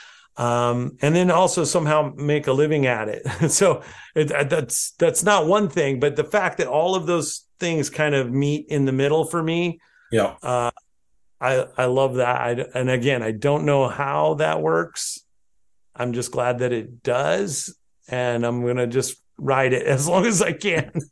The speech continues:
Speaker 1: <laughs>
Speaker 2: Why not? <laughs>
Speaker 1: Yeah.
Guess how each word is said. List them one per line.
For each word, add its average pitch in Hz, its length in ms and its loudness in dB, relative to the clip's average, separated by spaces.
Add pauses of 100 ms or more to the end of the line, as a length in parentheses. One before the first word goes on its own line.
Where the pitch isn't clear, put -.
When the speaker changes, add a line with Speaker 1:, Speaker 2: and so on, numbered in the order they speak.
Speaker 1:
<laughs> - 1400 -4
Speaker 2:
Why 120 200 4
not? 120 440 0 (140)
<laughs> - 640 -4
Speaker 1:
Yeah. 139 340 2